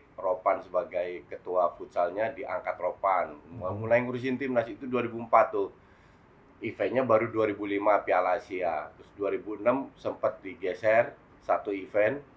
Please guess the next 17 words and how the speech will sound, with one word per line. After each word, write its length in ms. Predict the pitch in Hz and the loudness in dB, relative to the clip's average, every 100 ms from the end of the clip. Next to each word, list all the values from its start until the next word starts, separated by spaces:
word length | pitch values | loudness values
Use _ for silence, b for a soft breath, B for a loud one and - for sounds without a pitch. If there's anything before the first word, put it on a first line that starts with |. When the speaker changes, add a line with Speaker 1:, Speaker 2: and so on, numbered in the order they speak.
| - | -6
Speaker 1:
Piala 320 | 101 92 92 | 2 4 4
Asia 320 | 98 - 98 | 0 -2 -4
Uzbekistan. 840 | 95 98 104 95 92 - 104 113 - | -4 -6 -4 -6 -8 -2 4 4 2
Speaker 2:
Hmm. 320 | - 110 107 101 - _ _ _ _ - | -10 -10 -8 -10 -14 _ _ _ _ -16
Speaker 1:
Eh, 260 | 85 87 87 | -6 -6 -4
digantikan 480 | 90 85 - - 92 | -2 -4 -2 -2 -2
Su-, 320 | 107 101 - | 0 -4 -2
Suharyanto 560 | 107 95 95 92 90 107 | 0 0 2 2 0 -2
karena 320 | 92 101 92 | 0 0 -2
amburadul, 560 | 87 98 90 104 107 | -2 0 0 2 -2
gue 160 | 110 107 | -2 -6
diminta 320 | 101 98 92 | -6 -4 -4
lagi 320 | 90 87 98 | -2 -2 -4
sampai 320 | 104 92 104 85 | -6 -4 -4 -6
dua 160 | 95 | -8
ribu 160 | 87 87 | -10 -14
sembilan. 480 | - 82 90 85 | -16 -10 -2 -2